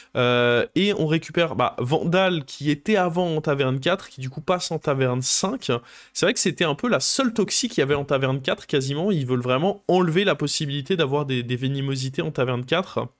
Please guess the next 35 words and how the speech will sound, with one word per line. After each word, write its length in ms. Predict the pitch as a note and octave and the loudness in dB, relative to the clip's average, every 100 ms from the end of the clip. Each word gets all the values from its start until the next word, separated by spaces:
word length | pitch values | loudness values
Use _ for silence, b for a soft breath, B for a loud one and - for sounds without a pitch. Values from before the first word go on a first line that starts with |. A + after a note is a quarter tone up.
| _ _ _ - | _ _ _ -6
Et, 180 | C3 C#3 | -2 2
euh, 260 | C3 A2 G#2+ | 4 2 2
un 120 | B2 | -2
peu 100 | C3 | 0
obligé 380 | E3 C3 C3 D#3+ | 0 0 0 0
d'aller 160 | D3 | 0
chercher 280 | A#2 B2+ - | 0 -2 -2
du 140 | D#3+ C3 | -2 -2
cinq 240 | - F3+ | -4 -4
si 140 | - | -8
tu 140 | C3+ C3+ | -8 -4
les 140 | B2 | -2
veux. 220 | A#2+ D#3+ G3+ B B B B B | -2 -4 -6 B B B B B
Euh, 260 | A#2+ A#2 A#2 | 2 4 4
l'élémentaire 540 | B2+ C3+ C3 B2+ C3+ | 2 2 0 0 -2
à 80 | A#2+ | -2
coque 320 | B2+ D3+ - | -2 -2 -4
qu'on 180 | - A#2+ | -8 -2
a 100 | A2+ | -2
vu 260 | A2+ E3+ - | -2 -4 -6
chez 280 | - - D3+ | -6 -2 0
les 240 | D#3+ D3 | 0 0
élémentaires 520 | C3+ B2+ B2 A#2+ E3+ E3+ | 0 0 0 0 -2 -2
qui 120 | B2 | -10
vous 140 | A#2 | -12
permet 380 | A2+ A2+ A2+ C#3+ | -4 -2 0 -2
de 120 | C3 | -2
donner 260 | A2+ A#2 C3+ | -4 -2 -4
les 100 | C3+ | -4
caractéristiques 640 | B2 A2+ A#2 A2+ A2+ D#3+ | -4 -6 -4 -6 -6 -6
d'un 100 | C3 | -6
serviteur 400 | - G#2 A#2 E3+ | -4 -6 -4 -2
de 20 | |
la 80 | D3 | -4
taverne. 560 | B2 A#2+ A#2 C3 D3 | -2 -2 0 0 -2